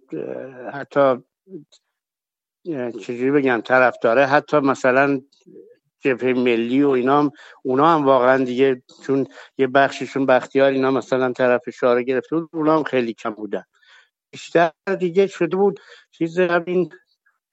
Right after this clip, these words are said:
انقلابیون طرفدار خمینی و طرفدار، اه، گروه‌های چپ و مجاهدین.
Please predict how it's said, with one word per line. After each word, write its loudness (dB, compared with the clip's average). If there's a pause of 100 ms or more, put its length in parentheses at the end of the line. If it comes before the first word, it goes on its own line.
(220)
انقلابیون 2
طرفدار 0
خمینی 0
و 0 (340)
طرفدار، 2 (640)
اه، -4
گروه‌های 2
چپ 2
و 2
مجاهدین. 2